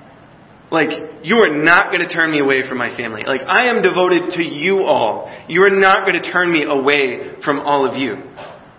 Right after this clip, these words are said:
Right? But here, the, the concept of they devoted themselves, it says the apostles' teachings. Now, if I were to tell you what these teachings are, or if you were to think about it, it says, what do you, you might think, "Okay,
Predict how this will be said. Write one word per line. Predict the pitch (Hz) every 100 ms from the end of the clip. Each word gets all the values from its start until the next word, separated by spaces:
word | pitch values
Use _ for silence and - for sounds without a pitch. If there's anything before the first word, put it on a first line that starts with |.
| -
Right? | 143 143 143 - - 147
But | 175 - - -
here, | 262 269 196 170
the, | 190 175 165
the |
concept | 190 196 220
of | 175 151 - - -
they | 156
devoted | 143 120 170 214 214 156
themselves, | 143 - 127 120 101
it | -
says | 156 147
the | 131
apostles' | - 147 143 127 -
teachings. | 131 113 101 95 - - - - - - - - - - -
Now, | 208 214 190 - - -
if | 202
I | 240
were | 294
to | 262 247
tell | 247
you | 233 196 170
what | 220
these | 214 190
teachings | 208 202 185 156
are, | 147 139 139 -
or |
if | 147 160
you | 180
were | 196
to | -
think | 202
about | 180 139
it, | 139 143 - - -
it | 170
says, | 202 180 - - - - - - - - - - - - - - - - - 165
what | 294
do | 302
you, | 226 240 190
you | 196 262
might | 285 214 -
think, | 226 214 214
"Okay, | 220 240 226